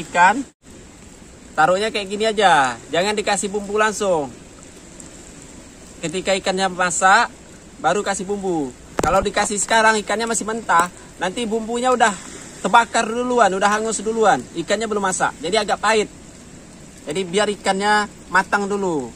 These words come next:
baru masukin bumbu. Seperti itu. Jadi mungkin ada yang bertanya ya kan, "Rizky mana, Iqbal mana?" Iqbal sama Rizky udah lama pisah sama Anto, jadi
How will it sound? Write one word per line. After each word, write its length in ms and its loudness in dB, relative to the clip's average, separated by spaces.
baru 320 0
masukin 480 -2
bumbu. 320 -6
Seperti 480 -6
itu. 160 -8
Jadi 240 0
mungkin 240 0
ada 160 6
yang 240 4
bertanya 480 4
ya 80 -2
kan, 160 4
"Rizky 400 0
mana, 480 6
Iqbal 400 4
mana?" 560 2
Iqbal 640 6
sama 240 6
Rizky 400 -2
udah 400 6
lama 240 2
pisah 320 -2
sama 240 0
Anto, 320 0
jadi 320 -6